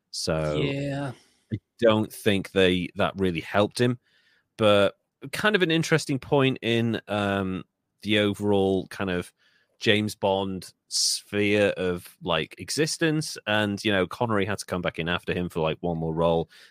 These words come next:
Speaker 1: And then they got Roger Moore in, who had a really long run. I think he did, like, eleven films as James Bond, a hell of a lot of them. He was an old man by the time he gave it that. He was in his sixties and he looked old.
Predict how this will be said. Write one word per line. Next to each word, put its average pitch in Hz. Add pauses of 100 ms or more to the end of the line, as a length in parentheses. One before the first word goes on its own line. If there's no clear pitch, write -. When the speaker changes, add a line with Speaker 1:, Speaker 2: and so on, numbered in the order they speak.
(120)
Speaker 1:
And 101
then 98
they 98
got 92
Roger 98
Moore 110
in, 107 (460)
who 98
had 98
a 92
really 110
long 92
run. 90
I -
think 120
he -
did, -
like, 82
eleven 82
films 87 (380)
as -
James 78
Bond, 73
a 78
hell 110
of 87
a 78
lot 78
of -
them. -
He 131
was 120
an 80 (140)
old 90
man 78
by 78
the 76
time 78
he 78
gave 73
it 65
that. 73
He 87
was 95
in 78
his 78
sixties -
and 90
he 87
looked 87
old. 73